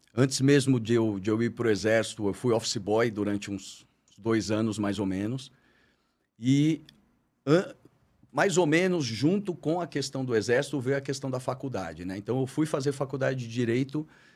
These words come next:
com uma ideia meio ficcionada de ser delegado,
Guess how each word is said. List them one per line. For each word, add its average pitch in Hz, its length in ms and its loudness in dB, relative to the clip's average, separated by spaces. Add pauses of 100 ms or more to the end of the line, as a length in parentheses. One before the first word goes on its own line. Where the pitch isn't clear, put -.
(240)
com - 100 -10
uma 123 160 4
ideia 120 500 4 (300)
meio 120 300 4
ficcionada 127 800 2
de 131 100 -2
ser 135 180 2
delegado, 101 640 0